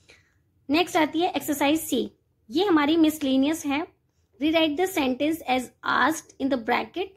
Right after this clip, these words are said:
"One has been done for you।" "Mount Everest is not the highest peak।" ब्रैकेट में है, इसका डिक्लेरेटिव बनाना है। तो कैसे बनाएंगे? डिक्लेरेटिव यानी कि असर्टिव सेंटेंस।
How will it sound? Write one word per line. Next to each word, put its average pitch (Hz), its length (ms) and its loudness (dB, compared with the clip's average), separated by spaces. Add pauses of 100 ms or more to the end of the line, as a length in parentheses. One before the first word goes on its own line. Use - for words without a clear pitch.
(240)
"One 320 200 0 (100)
has 233 260 -2
been 302 200 4
done 240 200 2 (100)
for 277 240 2
you।" - 140 -4 (640)
"Mount 320 340 2
Everest 302 520 0
is 285 220 -2
not 240 220 2
the 285 200 0
highest 269 400 0
peak।" 208 260 -6 (360)
ब्रैकेट 240 420 -4
में 311 80 4
है, 339 240 0
इसका 294 240 -6
डिक्लेरेटिव 254 640 0
बनाना 220 340 -2
है। 214 280 -8 (600)
तो 254 60 -12
कैसे 302 280 0
बनाएंगे? 311 380 4
डिक्लेरेटिव 247 580 0
यानी 240 260 -2
कि 370 120 -2 (640)
असर्टिव 254 440 0
सेंटेंस। 214 680 -6